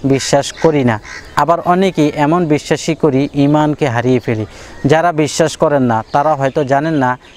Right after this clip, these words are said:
যে ঝাড়ফুঁক নবীজি সাল্লাল্লাহু আলাইহি সাল্লাম নিজেই সমর্থন করে দিয়েছেন। আর তাবিজ এটাও শরীয়তের দৃষ্টিতে কোরআন হাদিস, উম, দিয়ে সম্মত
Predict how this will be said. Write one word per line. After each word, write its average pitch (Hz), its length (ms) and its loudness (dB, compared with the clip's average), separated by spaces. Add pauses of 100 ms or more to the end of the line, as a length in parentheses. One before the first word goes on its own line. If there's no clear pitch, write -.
(120)
যে 127 180 0
ঝাড়ফুঁক 131 540 0
নবীজি 147 300 2
সাল্লাল্লাহু 139 420 0
আলাইহি 135 200 -2
সাল্লাম 143 400 0
নিজেই 135 280 0
সমর্থন 139 500 0
করে 123 240 0
দিয়েছেন। 120 440 -2 (600)
আর 117 300 0 (380)
তাবিজ 151 520 2 (220)
এটাও 156 580 2
শরীয়তের 143 500 0
দৃষ্টিতে 139 480 0
কোরআন 170 300 0
হাদিস, 147 340 -4 (180)
উম, 143 280 0
দিয়ে 151 260 2
সম্মত 147 480 0